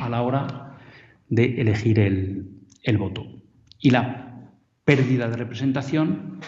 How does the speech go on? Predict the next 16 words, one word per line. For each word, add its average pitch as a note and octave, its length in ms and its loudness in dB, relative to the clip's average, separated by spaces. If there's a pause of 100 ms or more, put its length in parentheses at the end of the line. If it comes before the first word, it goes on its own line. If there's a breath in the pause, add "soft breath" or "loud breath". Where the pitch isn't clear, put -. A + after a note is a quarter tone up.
(100)
de B2+ 120 4
partidos C#3+ 640 0 (200)
que B2 80 -4
en A#2 80 -2
principio A#2+ 560 0 (380)
defienden A#2+ 880 4
esos A#2 260 2
principios A2 720 2
innegociables G#2+ 840 4
de A#2+ 120 4
Benedicto G2+ 480 4
dieciséis. - 640 -4 (800 loud breath)
Pero A#2+ 160 6
como A#2+ 180 8
les A2+ 160 8
decía A2+ 760 4